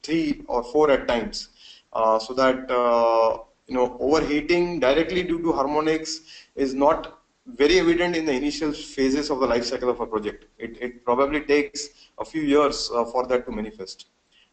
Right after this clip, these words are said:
Um, so if I, I'm still not very clear on the question, it seems like a rhetoric,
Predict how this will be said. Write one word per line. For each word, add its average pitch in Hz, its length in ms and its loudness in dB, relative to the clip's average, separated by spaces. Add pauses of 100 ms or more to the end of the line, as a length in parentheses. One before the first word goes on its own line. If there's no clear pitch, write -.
(100)
Um, 101 580 -2
so - 340 -8
if - 200 -18 (100)
I, 120 160 -4
I'm 123 340 -2
still 160 320 -4
not 131 360 0
very 143 160 2
clear 156 240 2
on 151 80 2
the 147 80 0
question, 151 380 -2
it 165 120 -4
seems 160 240 -4
like 147 160 2
a 135 60 2
rhetoric, 147 400 2